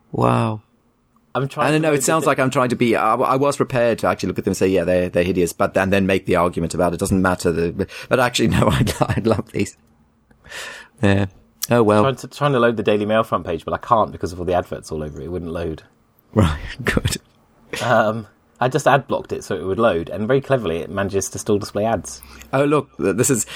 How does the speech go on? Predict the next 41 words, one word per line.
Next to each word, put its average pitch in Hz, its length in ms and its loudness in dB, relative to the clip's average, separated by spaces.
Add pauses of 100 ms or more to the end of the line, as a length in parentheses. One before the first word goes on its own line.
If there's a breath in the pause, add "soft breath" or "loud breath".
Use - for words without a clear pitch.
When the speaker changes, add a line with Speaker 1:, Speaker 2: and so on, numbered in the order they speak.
(140 loud breath)
Speaker 1:
this 127 140 0
is 123 80 -2
quite 117 240 -2
funny. 107 300 2
The, 107 180 2
the 110 100 2
Daily 113 240 4
Express 110 240 0
tried 107 220 2
their 101 80 4
best 107 240 0
in 117 220 2
the 107 540 4
avert 110 320 2
your 98 120 2
gaze 101 180 2
garish 101 420 0
mansions 95 380 2
built 101 220 0 (140)
by 90 180 0
Romanian 92 400 2
face 90 160 2
demolition, 90 380 0
blah, 87 220 2
blah, 90 140 0
blah. 92 120 0
And 90 80 0
they 95 180 2
want 101 160 0
to - 60 -6
get 95 120 0
the 98 80 0
damning 95 400 2
quote 95 280 0
in 87 60 -2
the 90 80 4
end, 85 120 0
so 90 60 2
they 92 120 4
interviewed 92 420 0
somebody. 82 320 0